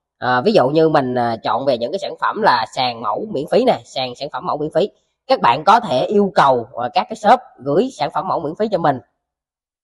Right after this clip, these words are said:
Rồi, ở đây có rất là nhiều dòng sản phẩm như là điện thoại và đồ điện tử nè, rồi chăm sóc sức khỏe nè, sắc đẹp, chăm sóc cá nhân nè. Ví dụ mình sẽ chọn về một cái, à, điện thoại và đồ điện tử đi, ví dụ vậy. Rồi, bây giờ các bạn sẽ tận dụng như thế này.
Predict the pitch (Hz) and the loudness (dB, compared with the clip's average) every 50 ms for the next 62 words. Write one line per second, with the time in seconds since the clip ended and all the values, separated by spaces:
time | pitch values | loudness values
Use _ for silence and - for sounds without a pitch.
0 | _ _ - 117 139 139 139 131 123 - - - - _ _ _ _ _ _ _ | _ _ -2 2 4 6 6 4 4 0 -6 -16 -20 _ _ _ _ _ _ _
1 | _ - 147 160 190 180 170 190 220 226 262 277 - 175 143 139 139 131 131 127 | _ 0 4 6 6 6 6 6 4 4 4 4 2 2 0 2 0 0 0 0
2 | 131 127 123 - 147 160 - 127 127 214 208 180 170 147 127 117 120 131 131 - | -2 -2 -2 -4 -4 -2 -2 -2 0 2 2 2 4 2 2 0 -2 -6 -6 -4
3 | 120 131 139 139 127 127 127 123 117 113 127 131 123 113 139 214 240 180 135 - | -4 -2 -2 0 0 2 2 0 0 -2 -4 -4 -4 -2 2 2 2 2 2 -2
4 | _ - 123 120 113 - 151 156 - - - - - - - - - 107 104 - | _ -8 -8 -6 -4 -4 -6 -6 -8 -12 -12 -14 -14 -20 -12 -8 -8 -6 -2 -2
5 | 170 190 156 - - _ _ _ _ _ _ - 185 - - 147 127 120 - 151 | -2 -2 -2 -4 -6 _ _ _ _ _ _ -10 -10 -6 -4 -4 -4 -4 -4 -6
6 | 143 - 196 - 202 196 180 160 156 160 151 131 120 - _ _ - 151 175 156 | -6 -6 -4 -2 0 2 2 2 2 0 -2 -2 -4 -8 _ _ -12 -8 -6 -4
7 | 135 123 139 135 131 120 147 147 - 135 101 104 110 120 127 131 123 117 113 113 | -4 -2 -2 -4 -6 -8 -10 -10 -6 -4 -4 -4 -4 -4 -4 -4 -4 -2 -4 -4
8 | 113 113 107 - - - - - - 135 165 156 135 120 123 _ _ _ _ _ | -4 -6 -8 -10 -10 -10 -8 -8 -6 -6 -6 -6 -6 -6 -8 _ _ _ _ _
9 | _ _ _ _ _ _ _ _ - 110 113 113 131 110 123 131 123 113 113 120 | _ _ _ _ _ _ _ _ -10 -8 -8 -4 -4 -4 -2 0 -2 -2 -2 -2
10 | 120 - 104 135 170 175 147 - - 165 147 - 120 123 110 117 - _ _ _ | -4 -4 -2 0 2 0 0 0 -4 -6 -4 -2 -2 0 -2 -2 -4 _ _ _
11 | _ _ _ _ _ - - 139 131 117 110 - _ _ _ _ - 190 190 185 | _ _ _ _ _ -4 0 2 2 2 0 -4 _ _ _ _ 2 4 6 6
12 | 160 143 233 220 175 131 147 - 190 185 156 135 151 147 135 139 165 175 175 233 | 6 4 2 0 2 0 0 0 0 0 0 0 0 0 -2 0 0 0 2 4
13 | 220 185 151 123 110 | 4 4 4 2 2